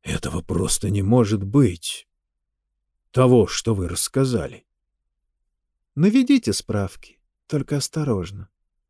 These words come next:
«Это чья-то ложь, которая туда время от времени приглашают инспекторов конфедерации. Наверное, чтобы мы не теряли остроту восприятия.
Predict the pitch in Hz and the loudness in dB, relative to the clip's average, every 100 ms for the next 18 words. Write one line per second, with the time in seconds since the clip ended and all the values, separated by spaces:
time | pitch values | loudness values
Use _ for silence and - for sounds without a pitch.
0 | _ _ _ _ _ _ - 117 120 127 | _ _ _ _ _ _ 2 4 6 4
1 | 113 - 120 131 - 139 151 170 104 - | 2 2 6 6 6 6 6 6 2 -2
2 | - 90 127 127 123 127 - - _ 117 | -10 -4 2 4 6 4 2 -16 _ -2
3 | 113 127 127 123 131 131 123 127 123 - | 2 2 2 0 0 0 0 -2 -6 -8
4 | 143 190 190 101 92 87 - _ _ _ | -4 0 2 0 -2 -6 -10 _ _ _
5 | _ - 117 123 113 139 127 117 123 - | _ 0 4 4 4 4 4 4 -2 -4
6 | - 120 - 113 - 120 107 127 123 120 | 0 0 2 -2 0 -4 -2 -2 0 0
7 | 92 - - 73 - _ _ _ _ - | -2 -4 -8 -10 -10 _ _ _ _ 0
8 | 127 127 123 123 120 - 120 123 123 127 | 4 6 6 6 4 2 2 4 6 6
9 | 120 120 123 120 113 110 - - 113 104 | 4 4 4 6 6 4 0 -2 0 -2
10 | 101 - 98 80 67 - 80 76 | -4 -4 -2 0 -2 -6 -8 -10